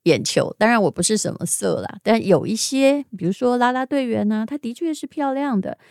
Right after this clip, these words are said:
但是她不是真正在打棒球的吧？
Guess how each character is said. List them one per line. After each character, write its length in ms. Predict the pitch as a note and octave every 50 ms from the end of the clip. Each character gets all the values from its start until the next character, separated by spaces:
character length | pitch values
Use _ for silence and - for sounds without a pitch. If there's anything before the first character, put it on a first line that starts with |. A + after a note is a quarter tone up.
| _ _ _
但 140 | - C4+ C#4
是 120 | - C#4+
她 140 | - C#4 C4+
不 400 | - - F3 D#3+ E3 F#3+ A3 C4
是 400 | - - - F4 D4+ B3+ - - _ _ _ _ _ _ _ _ _ _ -
真 200 | - A3+ A#3 A3+
正 220 | B3 A#3 G#3+ G3
在 380 | - G#3+ G#3 G3 F#3 F3 F3 E3+ _ -
打 400 | E3+ D#3 - - - - - - -
棒 200 | - A3+ G3+ F#3
球 220 | - - - -
的 100 | D3 F3+
吧？ 280 | - - - - -